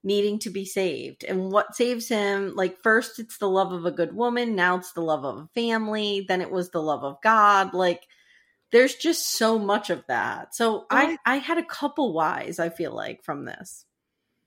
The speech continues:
Speaker 2: But I think the Edwards thing is interesting too, because, like,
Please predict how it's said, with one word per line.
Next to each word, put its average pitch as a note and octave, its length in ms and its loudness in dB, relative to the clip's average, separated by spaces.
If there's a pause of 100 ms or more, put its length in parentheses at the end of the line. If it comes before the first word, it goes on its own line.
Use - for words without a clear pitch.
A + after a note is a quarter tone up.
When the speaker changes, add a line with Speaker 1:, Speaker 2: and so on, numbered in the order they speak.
(240)
Speaker 2:
But A#3+ 100 -2
I C4 80 4
think D4 300 -2
the A3 220 2
Edwards F3+ 420 -2
thing E3 200 -6
is E3 140 -4
interesting E3 500 -4
too, E3 200 -4
because, E3 320 -4
like, E3 220 -4